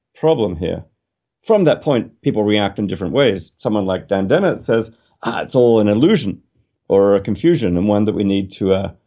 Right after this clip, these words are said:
to get past." And, I mean, I respect that line. I think it's a hard enough problem that we need to be exploring every, uh, every avenue here. And one avenue that's very much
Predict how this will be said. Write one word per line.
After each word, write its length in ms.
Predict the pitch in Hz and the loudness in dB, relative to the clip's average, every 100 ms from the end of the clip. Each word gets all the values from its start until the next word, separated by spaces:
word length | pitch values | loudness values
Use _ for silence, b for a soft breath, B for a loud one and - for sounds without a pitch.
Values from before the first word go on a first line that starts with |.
| _ - | _ -10
to 60 | |
get 220 | 107 143 139 | -2 -2 -2
past." 380 | 104 95 82 | -6 -4 -8
And, 160 | - 202 - | -12 -12 -6
I 40 | |
mean, 140 | 254 | -2
I 60 | 262 | 0
respect 520 | 262 - 202 208 - _ _ _ _ _ | 0 0 0 0 -6 _ _ _ _ _
that 120 | 123 | 0
line. 300 | 104 135 160 | 2 2 2
I 60 | 117 | 0
think 140 | 131 | -2
it's 120 | 131 120 | -4 -4
a 60 | |
hard 200 | 113 139 | -2 0
enough 320 | 127 117 113 | 0 -2 -4
problem 540 | _ - 160 156 104 98 | _ -4 -2 0 -2 0
that 180 | 104 101 _ _ _ _ _ - | -2 -4 _ _ _ _ _ 0
we 80 | 120 | 2
need 180 | 139 | 2
to 60 | 117 | 0
be 120 | 110 | 0
exploring 560 | 110 - 123 113 107 107 | 0 -2 0 2 2 0
every, 360 | 135 127 104 | 0 0 0
uh, 180 | 101 98 90 _ _ _ _ _ | 0 -2 -8 _ _ _ _ _
every 200 | 127 117 | 0 2
avenue 320 | 98 131 127 92 | 2 2 0 0
here. 220 | 98 90 | 0 0
And 100 | 95 | 0
one 160 | 117 | 0
avenue 360 | 107 120 107 107 | 0 0 0 2
that's 160 | 98 - | 0 0
very 200 | 117 104 | 0 2
much 360 | 127 135 - | 0 -2 -10